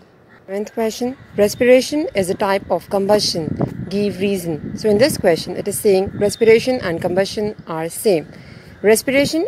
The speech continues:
is a type of combustion because in both respiration and combustion, oxygen is used to burn things at a lower temperature. In both, that is respiration and combustion, the same products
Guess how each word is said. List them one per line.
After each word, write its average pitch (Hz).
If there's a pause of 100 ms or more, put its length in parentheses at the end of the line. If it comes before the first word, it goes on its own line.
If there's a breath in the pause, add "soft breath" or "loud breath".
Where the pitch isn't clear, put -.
is 190
a 185
type 196
of 190
combustion 170 (320)
because 214 (180)
in 208
both 247
respiration 233
and 220
combustion, 202
oxygen 254 (100)
is 156
used 208 (120)
to 196
burn 208
things 214 (120)
at 226
a 285
lower 196
temperature. 226 (420 loud breath)
In 277
both, 196 (160)
that 190
is 247
respiration 226
and 240
combustion, 196 (280 loud breath)
the 214
same 254
products 175